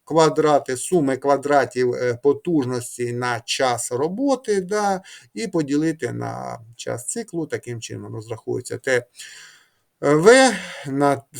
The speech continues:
Т В розрахункове, на Т В номінальне. Розрахункове — це стільки процентів вийшло, а Т В номінальне — той двигун, який ми будемо вибирати, чи на п'ятнадцять, чи на двадцять, так далі. Ну і графіки, які показують, як міняється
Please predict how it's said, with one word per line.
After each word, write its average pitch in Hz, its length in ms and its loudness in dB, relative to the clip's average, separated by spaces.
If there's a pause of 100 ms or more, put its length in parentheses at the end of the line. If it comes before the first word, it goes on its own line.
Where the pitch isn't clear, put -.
(340)
Т 185 160 10
В 160 260 10
розрахункове, 190 880 4
на 156 160 0
Т 151 180 2
В 175 200 2
номінальне. 107 680 -8
Розрахункове — 151 640 -2
це 127 140 -6
стільки 143 260 -6
процентів 165 480 -6
вийшло, 247 400 -2
а 123 100 -4
Т 127 160 -6
В 131 160 -4
номінальне — 165 580 -4
той 127 140 -2
двигун, 123 320 -6
який 117 200 -14
ми 113 120 -10
будемо 107 360 -20
вибирати, 98 380 -20
чи - 160 -18
на 107 60 -14
п'ятнадцять, - 420 -8
чи 120 140 -16
на 107 120 -16
двадцять, 123 340 -8
так - 100 -20 (140)
далі. - 100 -20 (880)
Ну 262 140 2
і 254 100 6
графіки, 180 640 4
які 151 240 -2
показують, 151 800 0
як 143 340 2
міняється 131 1160 0